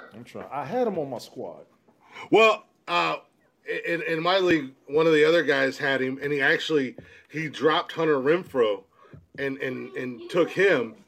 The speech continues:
Speaker 2: Er, bef-, you know, a little
Speaker 1: Yeah,
Speaker 2: bit
Speaker 1: in the
Speaker 2: before
Speaker 1: beginning of
Speaker 2: it
Speaker 1: the season,
Speaker 2: happened.
Speaker 1: a lot of people did do that. I grabbed Hunter Renfrow.
Speaker 2: But
Speaker 1: I'm
Speaker 2: as soon
Speaker 1: keeping
Speaker 2: as,
Speaker 1: him.
Speaker 2: as, as soon as he dropped Hunter,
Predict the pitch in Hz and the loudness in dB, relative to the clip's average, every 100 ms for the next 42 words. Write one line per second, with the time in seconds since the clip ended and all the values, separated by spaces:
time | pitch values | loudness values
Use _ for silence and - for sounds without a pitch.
0 | _ _ _ - _ _ _ - 220 240 | _ _ _ -20 _ _ _ 4 6 6
1 | 156 147 139 127 - 240 170 143 131 135 | 2 -6 -12 -20 -20 -6 -2 0 -2 -4
2 | 139 156 151 127 139 143 156 147 151 170 | 4 8 8 6 4 2 4 4 2 2
3 | 135 127 143 135 147 127 127 131 127 113 | 2 2 2 2 0 -2 -2 -2 0 0
4 | 104 156 127 127 127 113 104 117 131 - | -2 -2 0 -2 -2 -6 -6 -10 -4 4
5 | 180 156 151 147 165 220 220 123 160 147 | 4 4 2 0 2 4 4 2 0 -2
6 | - _ - - - 143 151 147 202 208 | -6 _ -20 -20 -14 -4 -2 0 0 0
7 | - 190 139 147 160 160 151 165 185 | -2 -8 -6 -4 -4 -6 -6 -6 -6